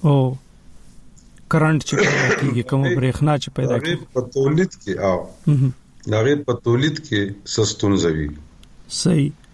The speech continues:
Speaker 2: نو په بعضې صورتونو کې خو موږ د هغې لپاره جراحي وکړو.
Speaker 1: مهم.
Speaker 2: چونکې دماغو حصه پکې شامله وي، نو هغه چې دی، کوشش د هر ډاکټر دا وي چې جراحۍ ته لاړ نه شي، ځکه چې که یو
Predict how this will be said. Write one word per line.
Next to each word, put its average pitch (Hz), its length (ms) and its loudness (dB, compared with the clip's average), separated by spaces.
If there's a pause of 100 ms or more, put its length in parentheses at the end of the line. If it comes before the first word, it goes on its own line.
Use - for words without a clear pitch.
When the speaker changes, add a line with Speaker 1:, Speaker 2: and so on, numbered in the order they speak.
(680)
Speaker 2:
نو 110 100 2
په 123 120 4
بعضې 156 320 0
صورتونو 143 520 2
کې 139 160 0
خو 113 80 0
موږ 131 180 2
د 127 40 2
هغې 123 160 2
لپاره 123 340 0
جراحي 123 380 2
وکړو. 135 720 -2 (220)
Speaker 1:
مهم. 139 380 2 (1000)
Speaker 2:
چونکې 120 260 0
دماغو 135 680 0 (120)
حصه 143 200 0
پکې 143 260 -2
شامله 135 420 2
وي، 131 100 2
نو 123 140 2
هغه 110 300 2
چې 123 120 0 (100)
دی، 123 120 2 (260)
کوشش 113 420 2
د 127 40 2
هر 120 220 2
ډاکټر 117 360 0
دا 123 120 2
وي 123 120 2
چې 113 120 -2
جراحۍ 104 500 2
ته 110 120 -2
لاړ 110 240 2
نه 123 80 2
شي، 113 120 2
ځکه 131 260 0
چې 147 280 0 (640)
که 123 80 -2
یو 123 680 0